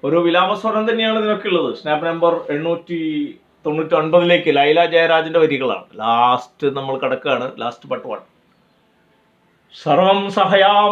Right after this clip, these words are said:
അമ്മയെ കടിച്ചു കീറും വേട്ടനായ്ക്കളെ, നിൻ ചോരക്കൊതിക്കിരയായി തകർന്നതൻ ഭാരതാംബ. സർവം സഹയായ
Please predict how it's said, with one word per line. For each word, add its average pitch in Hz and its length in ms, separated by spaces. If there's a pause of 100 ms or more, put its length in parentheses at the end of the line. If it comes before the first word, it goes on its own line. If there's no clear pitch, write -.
അമ്മയെ 208 360 (440)
കടിച്ചു 180 420
കീറും 226 320
വേട്ടനായ്ക്കളെ, 240 680 (840)
നിൻ 185 120 (160)
ചോരക്കൊതിക്കിരയായി 233 1160 (140)
തകർന്നതൻ 202 540 (540)
ഭാരതാംബ. 127 540 (1300)
സർവം 175 380 (140)
സഹയായ 202 480